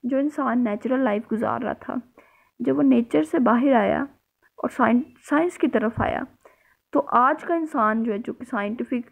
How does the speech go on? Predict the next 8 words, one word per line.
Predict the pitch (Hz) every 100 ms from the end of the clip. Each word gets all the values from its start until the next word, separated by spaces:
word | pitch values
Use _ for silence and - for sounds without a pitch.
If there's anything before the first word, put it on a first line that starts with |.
| _ - -
revolution | 226 196 196 233 214
पे | 214
बिलीव | 208 190 226
करता | - - -
है, | - -
जो | 240 202
कि | - 226
scientific | - - 233 - 233 220